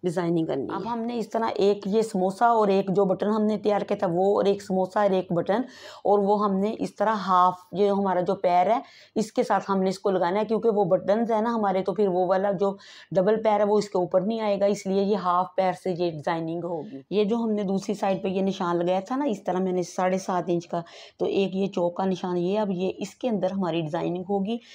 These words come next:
और साथ-साथ हमने इसको बंद करते जाना है और साथ-साथ हमने इस तरह इसको लगाते जाना है, इस तरह। ठीक है, एक ये हमारा समोसा आएगा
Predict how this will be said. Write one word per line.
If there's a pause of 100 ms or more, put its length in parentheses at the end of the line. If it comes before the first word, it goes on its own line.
(240)
और
साथ-साथ
हमने
इसको
बंद
करते
जाना
है (320)
और
साथ-साथ
हमने
इस
तरह
इसको
लगाते
जाना
है, (800)
इस
तरह। (480)
ठीक
है, (140)
एक
ये
हमारा
समोसा
आएगा